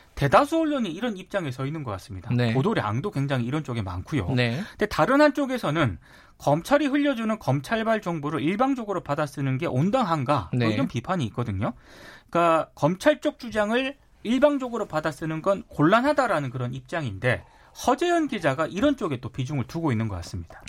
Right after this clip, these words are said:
Speaker 2: 검찰, 아, 이게 좀 어려운 문제입니다. 이 검찰에게 받아먹는 기사도 있지만은 검찰을 또 취재해서 쓰는 기사도 있단 말이에요.
Speaker 1: 있죠.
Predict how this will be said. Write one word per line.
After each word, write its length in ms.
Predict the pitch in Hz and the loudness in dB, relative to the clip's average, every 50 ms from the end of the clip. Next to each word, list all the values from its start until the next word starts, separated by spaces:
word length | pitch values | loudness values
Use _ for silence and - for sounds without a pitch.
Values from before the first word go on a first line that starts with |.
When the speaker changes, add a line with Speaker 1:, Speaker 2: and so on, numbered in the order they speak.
| _ - - - - - - - - - - - - - - - - - - _ - | _ -20 -20 -20 -20 -20 -20 -20 -20 -20 -20 -20 -20 -20 -20 -20 -20 -20 -20 _ -10
Speaker 2:
검찰, 680 | - - 143 156 165 - - - - - - - 160 131 123 131 | -4 -2 0 0 0 -2 -6 -8 -8 -6 -4 -4 -6 -4 -4 -4
아, 120 | 139 147 156 | -2 -2 0
이게 160 | 156 156 165 | 0 0 0
좀 420 | 165 - 190 180 170 156 143 131 123 - - - - | 0 0 -2 0 0 -2 -4 -4 -8 -10 -14 -8 -2
어려운 320 | - 127 156 190 254 262 | 2 4 6 6 6 4
문제입니다. 600 | 220 165 147 160 180 180 180 160 123 113 117 117 117 | 2 2 2 2 2 2 2 2 4 4 4 2 0
이 240 | 120 120 117 113 - - | -2 -4 -4 -4 -6 -8
검찰에게 1800 | - - 135 139 160 185 196 202 - - - - - 226 214 208 208 202 202 202 196 196 190 190 190 185 175 170 _ _ - - 190 185 190 185 185 _ - - - - | -6 0 2 2 4 4 2 0 -2 -4 -6 -2 2 4 4 6 6 6 6 6 4 4 4 2 2 0 -2 -4 _ _ -6 -2 0 2 2 0 -2 _ -20 -20 -12 -6
받아먹는 1000 | - - 139 147 - 196 190 196 185 165 139 139 147 151 165 175 180 170 160 143 | 0 2 2 4 4 6 6 6 6 4 2 2 4 4 4 4 4 2 2 0
기사도 500 | 120 135 123 - 156 147 139 139 - 185 | 0 -2 0 4 4 4 4 2 2 0
있지만은 600 | 135 110 - - - 196 175 139 123 151 143 113 | 0 0 0 0 2 4 4 4 4 2 -2 -2
검찰을 400 | - 170 208 - - 311 277 - | -2 -2 0 4 4 4 4 4
또 100 | - 247 | 0 -4
취재해서 440 | - - - 285 - 349 339 302 269 | -4 -4 -6 0 2 4 4 4 2
쓰는 200 | - - 269 262 | -2 -4 -2 -2
기사도 340 | - - 110 - 190 202 175 | 0 -2 0 0 0 0 0
있단 220 | 117 - - 202 240 | -2 0 0 0 0
말이에요. 260 | 233 165 131 110 131 180 | 0 -2 -2 -2 -2 -4
Speaker 1:
있죠. 260 | 147 - - - 107 | -4 -6 -4 -6 -4